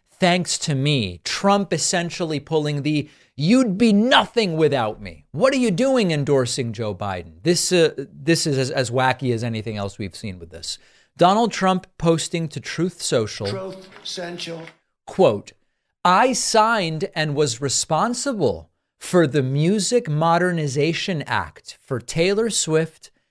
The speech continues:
Speaker 1: and all other musical artists. Joe Biden didn't do anything for Taylor and never will. There's no way she could endorse crooked Joe Biden,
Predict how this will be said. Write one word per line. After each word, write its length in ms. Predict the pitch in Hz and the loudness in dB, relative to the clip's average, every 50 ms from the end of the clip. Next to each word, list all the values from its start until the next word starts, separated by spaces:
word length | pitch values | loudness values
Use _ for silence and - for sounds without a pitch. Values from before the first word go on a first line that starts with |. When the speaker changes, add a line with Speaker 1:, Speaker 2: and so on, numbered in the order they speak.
| _ _ _ _ _ | _ _ _ _ _
Speaker 1:
and 200 | 117 117 113 107 107 | -6 -4 -4 -2 0
all 360 | 113 127 143 156 175 180 160 | 2 4 6 6 6 6 6
other 260 | 151 156 143 170 156 | 4 4 2 0 -2
musical 520 | 143 139 139 143 135 131 147 139 139 131 135 | -2 -2 -2 -4 -2 -2 -4 -2 0 0 0
artists. 640 | 135 143 165 151 123 90 - - - - - - - _ _ _ _ _ _ - | 2 0 0 -2 -4 -8 -12 -14 -14 -12 -14 -14 -14 _ _ _ _ _ _ -10
Joe 340 | 120 104 135 170 190 226 220 | -4 2 4 6 6 6 4
Biden 580 | 151 196 190 190 196 196 196 165 170 156 135 | 4 2 2 4 4 4 4 2 0 -2 -4
didn't 340 | 120 156 165 175 180 180 160 | -4 -4 -6 -4 -4 -6 -6
do 240 | 151 - 185 202 226 | -6 -6 -4 -2 0
anything 540 | 233 233 240 247 226 - - 190 170 147 127 | 0 0 0 0 -2 -2 0 0 0 0 -2
for 160 | - - 127 | -4 -6 -6
Taylor 560 | 110 - - 139 117 107 101 101 101 101 104 - | -6 -4 -4 -2 -2 -2 -2 -4 -4 -4 -4 -4
and 220 | - 127 120 117 117 | -4 -6 -4 -4 -4
never 280 | 123 135 143 143 170 160 | -4 -4 -2 0 -2 0
will. 460 | 143 131 135 120 95 82 76 80 - _ _ _ _ _ | 2 2 2 2 2 0 -6 -10 -16 _ _ _ _ _
There's 380 | - 110 135 135 139 123 107 127 | -2 2 2 4 4 2 0 -2
no 260 | 135 135 160 202 226 | -2 2 4 4 4
way 360 | 233 208 156 165 214 254 285 254 | 4 4 2 2 4 4 2 0
she 220 | - - - 190 | -2 -4 -6 -6
could 220 | - - 156 127 | -4 -4 -2 -2
endorse 520 | 123 117 117 107 127 117 113 104 101 - - | -2 -2 -2 -2 -2 -2 -2 -2 -4 -6 -10
crooked 460 | - - - 175 160 - - 123 107 | -10 -6 -4 -4 -2 -2 -2 -4 -4
Joe 260 | 98 110 120 110 107 | -4 -2 -2 -2 -2
Biden, 540 | 95 - 107 101 95 92 92 113 127 160 165 | -2 -2 -2 -2 -2 -2 -4 -6 -8 -8 -10